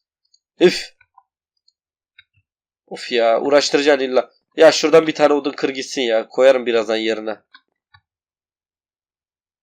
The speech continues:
O da bir siyah verdi. Sen ne renksin oğlum ya?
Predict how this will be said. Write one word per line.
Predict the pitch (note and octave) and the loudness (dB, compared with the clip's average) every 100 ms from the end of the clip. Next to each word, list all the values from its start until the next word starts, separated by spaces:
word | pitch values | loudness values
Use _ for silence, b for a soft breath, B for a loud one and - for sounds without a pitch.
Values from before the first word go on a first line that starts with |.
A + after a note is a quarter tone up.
| _ _ | _ _
O | E3 G3 | 0 2
da | C4+ | 2
bir | |
siyah | - G#3+ C#3 | 0 4 4
verdi. | A#2 G#2+ G#2+ F#2+ - _ _ _ _ _ _ - | 4 0 -6 -12 -18 _ _ _ _ _ _ -2
Sen | - A3 B3 | 2 4 6
ne | A#3+ | 6
renksin | F#3+ - D#3 | 6 2 0
oğlum | F#3+ F#3+ C3+ A#2 | 0 0 -4 -6
ya? | A2+ A#2+ - | -6 -8 -10